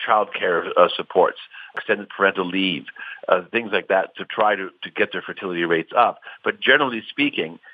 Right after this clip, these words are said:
in the developed world, affluence is something that might permit you to have three children. But you're now in an environment that we describe as the low fertility trap.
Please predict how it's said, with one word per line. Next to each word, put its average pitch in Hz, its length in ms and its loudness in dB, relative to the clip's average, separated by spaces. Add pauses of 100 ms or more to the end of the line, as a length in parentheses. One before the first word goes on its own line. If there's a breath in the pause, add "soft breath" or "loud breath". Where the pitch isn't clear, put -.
(100)
in 104 140 2
the 101 60 2
developed 117 500 0
world, 82 360 -2 (180)
affluence 104 540 2 (200)
is 104 180 0 (100)
something 113 260 0
that 107 120 -14
might 127 280 2
permit 98 400 -8
you 87 80 -14
to 82 80 -6
have 80 240 -4
three 80 140 -14
children. 80 380 -6 (360 loud breath)
But 131 180 2
you're 156 100 -2
now 196 260 2
in 175 60 -6
an 147 120 -2
environment 117 520 0 (100)
that 107 260 2
we 117 120 -2
describe 104 420 0
as 92 160 0
the 98 60 -4
low 98 240 2
fertility 85 460 -4
trap. - 320 4